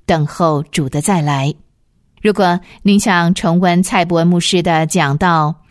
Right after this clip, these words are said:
迈向将来，欢迎您可以上我们良友电台的网站重复的收听。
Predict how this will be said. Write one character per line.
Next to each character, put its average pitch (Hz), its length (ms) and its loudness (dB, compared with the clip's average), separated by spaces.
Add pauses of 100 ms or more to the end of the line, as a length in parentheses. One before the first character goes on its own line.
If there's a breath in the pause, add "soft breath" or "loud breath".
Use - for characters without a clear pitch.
(240 soft breath)
迈 320 160 2
向 208 280 0
将 302 220 -2
来， 151 380 0 (280 soft breath)
欢 185 260 2
迎 185 80 2
您 165 240 2
可 190 140 -2
以 160 80 0
上 170 280 0
我 151 120 0
们 151 180 0
良 151 220 2
友 156 180 2
电 160 240 0
台 147 260 -2
的 160 140 -2
网 151 260 0
站 160 360 0 (400 soft breath)
重 170 260 0
复 185 180 -2
的 147 200 -2
收 165 200 0
听。 214 320 0